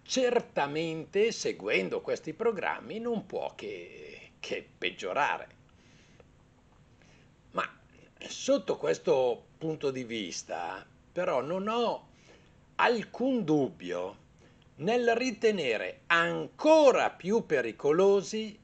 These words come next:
i cosiddetti talk show politici. Eh, semplicemente perché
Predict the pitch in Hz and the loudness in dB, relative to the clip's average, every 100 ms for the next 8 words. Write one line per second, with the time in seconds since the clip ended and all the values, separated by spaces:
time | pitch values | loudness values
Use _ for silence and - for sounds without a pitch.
0 | - 147 135 147 131 156 92 71 - - | -18 -16 -8 -6 -4 -6 -6 -8 -12 -20
1 | - - 127 117 - - 104 90 - 87 | -20 -6 -2 -2 -4 -10 -8 -8 -8 -12
2 | 78 69 - - - - - - - 101 | -12 -16 -20 -20 -20 -20 -20 -20 -14 -12
3 | 87 90 78 73 - - - _ - - | -10 -12 -12 -14 -18 -20 -20 _ -20 -20
4 | - - - 254 220 254 - 262 208 - | -20 -20 -4 0 0 0 -4 -2 -2 -2
5 | 110 - _ _ _ - - - 202 - | -6 -6 _ _ _ -20 -2 -2 -2 0
6 | 165 127 107 107 | 2 4 2 -2